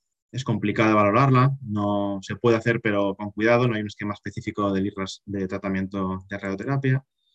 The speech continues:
Continúa sin resolver el problema de los hepatocarcinomas infiltrativos, cuya respuesta es, es complicada de, de valorar también. No clasifica la respuesta global, va lesión a lesión, no es como el M R cist, que, que nos dice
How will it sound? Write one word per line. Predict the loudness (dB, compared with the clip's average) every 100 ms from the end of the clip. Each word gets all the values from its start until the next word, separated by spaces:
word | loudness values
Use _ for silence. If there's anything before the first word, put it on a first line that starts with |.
| _ _ _ _ _
Continúa | 2 4 4 4 4
sin | 2
resolver | 0 0 2
el | 2
problema | 0 -2 -2
de | -2
los | -4 -6
hepatocarcinomas | -8 -6 -6 -2 -4 -4
infiltrativos, | -6 -4 -2 2 6 6 2 -4
cuya | -4 -2 0 -2 -4
respuesta | -6 -6 -4 -2
es, | -2 -6
es | -14 -12
complicada | -6 -4 -4 -4 -2 -2 -6 -10
de, | -8 -6 -4 -6
de | -6
valorar | -4 -4 -6
también. | -6 -2 0 -2 -6 _ _ _ _ _ _ _ _
No | 8 8
clasifica | 8 6 6 4 2
la |
respuesta | 0 -4 -2
global, | 2 4 4 0 -4
va | -2
lesión | 0 -2 -4
a |
lesión, | -4 2 4 4 -2
no | -8
es | -8
como | -6 -2
el |
M | -2
R | -2 0
cist, | 0 0 _
que, | 0 0 -2 -6 -2
que | -2
nos | 0
dice | 0 0 0 -2